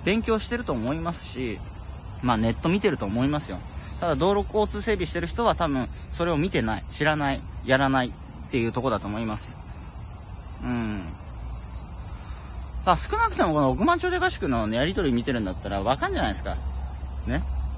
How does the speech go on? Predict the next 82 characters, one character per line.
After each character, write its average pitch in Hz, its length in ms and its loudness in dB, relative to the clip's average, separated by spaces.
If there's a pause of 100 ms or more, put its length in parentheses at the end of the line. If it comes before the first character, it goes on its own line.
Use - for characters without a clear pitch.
(320)
あ 113 160 0
の、 110 80 -2
何 117 240 0
や 104 60 0
っ - 60 -2
て 110 60 -2
ん 107 60 -2
の 98 80 -2
か。 - 60 -4
そ - 840 -4 (1200)
う。 - 0 -
だ - 40 -2
か 175 60 2
ら - 20 4
や 147 160 6
っ - 60 0
ち - 120 0
ゃ 403 40 2
え 359 40 2
ば 180 80 2
い 180 60 0
い - 40 -4
と - 80 -4
思 147 100 0
う 117 40 0
ん 107 40 0
で - 60 -4
す - 60 -4
よ 85 80 -2
ね。 78 80 -4 (1300)
だ 151 80 -2
っ - 20 -2
て 127 80 0
ゼ 139 160 4
ロ 214 120 4
円 220 100 2
で 120 80 2
で 120 100 0
き 139 80 2
ん 151 60 2
だ 120 80 2
か 104 80 2
ら。 101 60 -2
う - 20 -2 (3000)
ん。 - 20 2
や 180 120 8
っ 349 120 0
て 466 80 0
か 453 100 2
ら 294 80 4
考 170 120 0 (200)
え 208 60 4
れ 165 60 4
ば 123 80 2
い - 20 0
い 110 40 -2
じ - 60 -2
ゃ 107 40 0
な 101 80 0
い - 20 0
で - 60 -2
す - 80 -2
か。 - 80 -2
や 117 160 2
り 208 80 2
な 269 100 4
が 262 80 4
ら 254 80 2
考 254 80 0 (180)
え 247 40 2
れ 180 80 2
ば 131 80 0
い - 20 2
い 123 40 0
と - 60 -2
思 120 80 0
う 95 40 -2
ん 90 40 -2
で - 60 -2
す - 60 -2
よ - 60 -2
ね。 - 140 -2